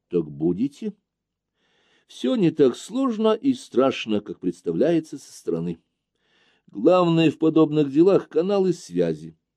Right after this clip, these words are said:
При надёжности каналов, а у нас они действительно надёжны, за свою безопасность можете не беспокоиться».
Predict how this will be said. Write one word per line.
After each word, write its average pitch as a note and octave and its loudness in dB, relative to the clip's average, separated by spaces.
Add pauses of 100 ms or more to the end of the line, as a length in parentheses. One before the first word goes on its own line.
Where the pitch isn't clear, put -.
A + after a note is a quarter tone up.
(120)
При F#2+ -6
надёжности A2+ -2
каналов, A2+ 0
а F#2 -6
у F#2 0
нас F2 -6
они F#2 -4
действительно F#2 -10
надёжны, G2+ -2 (640)
за G2+ -20
свою G#2 4
безопасность F#2+ -2
можете F#2+ -6
не A2 -14
беспокоиться». F#2 -18